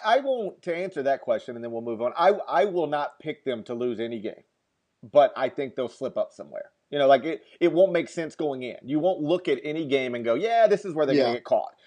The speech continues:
Speaker 1: But then they'll just get caught, I think. I th-, I, like, I won't be surprised if they go undefeated. Um, but I, like, at South Car-, it'll be like something like at South Carolina. You know, they'll just,
Speaker 2: Mm-hmm.
Speaker 1: i-, somebody will come out and bang home,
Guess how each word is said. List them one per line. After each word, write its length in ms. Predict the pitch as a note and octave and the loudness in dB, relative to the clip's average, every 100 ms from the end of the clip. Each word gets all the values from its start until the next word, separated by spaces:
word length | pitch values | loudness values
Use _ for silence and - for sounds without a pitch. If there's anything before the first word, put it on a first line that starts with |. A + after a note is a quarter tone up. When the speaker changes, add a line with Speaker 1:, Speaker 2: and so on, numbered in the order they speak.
| _ _ _ | _ _ _
Speaker 1:
But 160 | A#3+ A#3+ | -2 0
then 100 | D4 | 2
they'll 100 | C#4 | 2
just 200 | C#4+ C4+ | 0 -4
get 180 | B3+ - | -6 -6
caught, 400 | G3+ G3+ G3+ - | -2 -2 -2 2
I 120 | D#3+ | 4
think. 440 | D3+ E3+ B2 - - | 4 4 2 -2 0
I 120 | G#3 | 4
th-, 120 | - E3+ | 4 4
I, 100 | G#3 | 8
like, 200 | G3+ F#3+ | 8 8
I 120 | C4 | 6
won't 260 | C#4+ G#3 | 6 4
be 80 | D#3 | 0
surprised 480 | - F#2+ C3 F#3+ F3 | -2 -2 2 2 0
if 80 | B3 | -4
they 80 | A2 | -4
go 160 | A2+ | -4
undefeated. 560 | G#2+ G#2 A#2 G2+ D3 F#3+ - | -6 -8 -8 -8 -10 -12 -2
Um, 440 | D3+ C3+ B2+ B2+ - | 2 2 2 0 4
but 180 | E3 D3 | 6 6
I, 80 | D#3+ - _ - | 2 -6 _ 2
like, 240 | G3 - | 2 2
at 240 | C#3+ D#3+ - | -2 -2 -2
South 340 | - C#3+ C#3 | 0 0 0
Car-, 140 | - D#3 | -4 0
it'll 160 | F#3+ | 0
be 100 | F3+ | 2
like 200 | A3+ D#3 | 2 4
something 320 | - F3 D#3 | 2 0 0
like 200 | C3+ B2+ - | 2 2 0
at 240 | C#3 C3+ | -6 -6
South 320 | - C3 A#2 - | -6 -4 -4 -6
Carolina. 480 | G#2+ F2 E2 - - _ | -10 -10 -12 -18 -20 _
You 120 | F3+ | 4
know, 100 | E3 | 6
they'll 140 | D#3+ E3 | 8 6
just, 340 | G3 F#3 - - | 2 -2 -6 -10
Speaker 2:
Mm-hmm. 160 | D3 D3+ - - | -6 -6 -6 4
Speaker 1:
i-, 180 | G3+ F#3 | 6 6
somebody 280 | - G#3+ G#3+ | 2 2 2
will 60 | |
come 180 | - F#3 | 2 0
out 160 | E3+ D#3+ | 0 -2
and 100 | A2+ | 4
bang 300 | C#3+ C#3+ C#3 | 4 4 -2
home, 540 | C3+ C3+ C3+ C3+ C3 | 0 2 2 0 -6